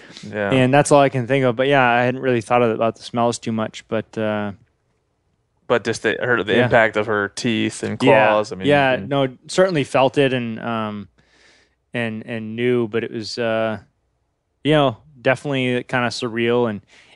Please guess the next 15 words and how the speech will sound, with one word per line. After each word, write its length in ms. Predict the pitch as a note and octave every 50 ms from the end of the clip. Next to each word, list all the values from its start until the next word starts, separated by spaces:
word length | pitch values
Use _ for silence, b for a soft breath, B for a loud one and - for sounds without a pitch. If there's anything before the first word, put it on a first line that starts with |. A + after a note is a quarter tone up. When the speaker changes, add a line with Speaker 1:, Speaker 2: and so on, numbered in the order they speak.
| b -
Speaker 2:
it's, 380 | - - - - - - - -
it's 260 | D3+ C#3 A#2+ - -
weird 240 | C3 C3+ C#3+ D3 C3
'cause 160 | - C3+ A#2+
whenever 300 | G#2+ B2 C3+ C#3 C3+ C#3
I 120 | C3 A#2+ A#2
think 300 | - - - C#3 - -
back 460 | - A2+ A#2 A#2+ B2+ A#2 - - - _ -
upon 300 | A#2+ - - A#2+ A#2+ A#2+
it 120 | A#2+ - -
too, 220 | - B2 A#2+ A#2
is 260 | A2+ A2 G2 - - - _ _ _ - -
I've 160 | A#2 A#2 G#2
kinda 220 | - C3+ B2 A#2 A2
different 520 | A#2 A#2 C3+ - - - - A2+ G#2+ A2